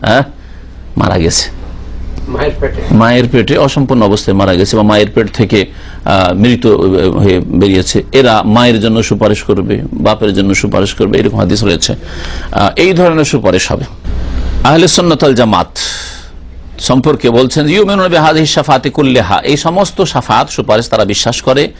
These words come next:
Speaker 1: "লিসুবুত আদিল্লাতিহা", কারণ এসবের দলিল প্রমাণ রয়েছে। আর এই শাফাত দুই শর্ত সাপেক্ষ হবে। প্রথম শর্ত হচ্ছে ইযনুল্লাহ লিশাফি আন ইয়াশফা,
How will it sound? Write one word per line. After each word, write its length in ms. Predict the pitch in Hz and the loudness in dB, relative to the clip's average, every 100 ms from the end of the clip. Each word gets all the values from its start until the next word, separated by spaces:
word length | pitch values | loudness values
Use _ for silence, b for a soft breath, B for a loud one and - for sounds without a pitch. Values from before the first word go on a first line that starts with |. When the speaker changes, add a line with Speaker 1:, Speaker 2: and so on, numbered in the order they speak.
| B B B 117 | B B B 0
Speaker 1:
"লিসুবুত 480 | 123 - 139 147 | 0 2 0 2
আদিল্লাতিহা", 640 | 127 117 147 147 147 160 165 | 2 2 2 2 2 0 0
কারণ 260 | 156 139 139 | 2 0 0
এসবের 400 | 123 - 127 110 | 0 0 0 2
দলিল 280 | 120 120 | 2 0
প্রমাণ 320 | 113 123 123 123 | 0 0 2 2
রয়েছে। 340 | 131 - 170 B B B B - | 2 2 -2 B B B B 0
আর 160 | 135 | 2
এই 160 | - 156 | 2 0
শাফাত 540 | - 139 143 127 165 - | 0 -2 0 2 0 -2
দুই 260 | 87 120 175 | -4 0 0
শর্ত 420 | - 175 151 - | 2 0 0 0
সাপেক্ষ 520 | 151 139 120 113 - | -2 -2 -2 -6 -4
হবে। 340 | 95 92 82 82 | -2 -2 -2 -2
প্রথম 320 | 135 139 160 | -2 0 -2
শর্ত 320 | 147 151 - | 0 -2 0
হচ্ছে 320 | 151 147 - - | 0 0 -2 0
ইযনুল্লাহ 760 | 135 123 131 123 135 151 165 | 2 2 2 4 4 4 2
লিশাফি 640 | 151 139 - - 156 151 151 | 2 0 -2 -2 -2 0 0
আন 60 | |
ইয়াশফা, 460 | 135 151 - 160 | 0 0 -2 -4